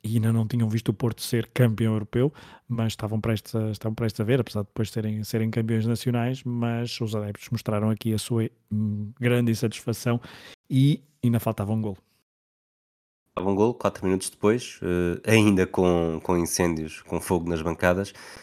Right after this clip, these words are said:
Speaker 2: Eh, Oceano, novamente, eh, a começar os desequilíbrios, aqui pela direita. Lança Mid com um passe rasgado, eh, na esquerda. Mid recebe mal, a bola, eh, sobe muito.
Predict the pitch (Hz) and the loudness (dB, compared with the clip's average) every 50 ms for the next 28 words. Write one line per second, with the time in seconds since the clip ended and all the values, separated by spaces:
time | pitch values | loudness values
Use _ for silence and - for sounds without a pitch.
0 | - _ _ - 92 98 - - 120 110 - - - 110 101 98 104 110 117 117 | -20 _ _ -2 0 0 2 2 2 4 4 4 6 8 10 10 10 8 4 0
1 | - - 107 101 98 90 92 92 95 95 92 87 - - - - - 90 92 92 | -6 -4 0 2 4 4 6 6 6 6 4 2 -2 -8 -12 -8 -2 0 2 4
2 | 90 90 87 87 87 87 87 85 87 90 95 - - - - - - - - - | 4 4 4 2 2 0 0 -2 -2 -4 -6 -10 -12 -16 -20 -20 -14 -10 -8 -8
3 | - - 92 92 - - - 95 90 92 90 87 85 95 - - 101 107 120 113 | -4 -2 0 0 2 6 6 6 6 4 2 0 -4 -4 -2 0 0 2 2 2
4 | 101 101 - 104 92 - 101 92 95 95 101 120 120 143 139 - - - _ _ | 0 0 -2 -2 -2 0 2 4 6 6 6 6 4 0 -4 -6 -12 -20 _ _
5 | - - _ _ _ _ _ _ _ _ _ - 117 110 113 110 - - 104 101 | -20 -20 _ _ _ _ _ _ _ _ _ 2 6 8 8 8 8 6 6 6
6 | 107 113 110 - - - 101 101 - 107 104 98 - - - 101 87 90 101 101 | 8 6 6 4 0 -4 -6 0 2 4 4 4 2 -2 -2 -2 0 4 6 8
7 | 98 95 87 90 92 92 87 90 92 95 95 92 - - - 110 113 110 113 117 | 8 6 4 0 -4 -4 -2 -2 -2 0 -2 -2 -2 2 2 4 4 4 6 8
8 | 120 120 117 - - - - - 117 104 107 107 104 113 135 127 104 101 107 104 | 8 8 8 8 2 2 4 4 4 6 8 8 10 10 8 6 4 6 8 10
9 | 107 104 101 98 101 101 98 95 92 92 87 85 - - - 113 110 101 101 95 | 10 10 8 8 6 4 2 0 0 0 0 0 2 4 4 4 4 4 2 0
10 | - 104 120 131 - | 0 0 0 0 -2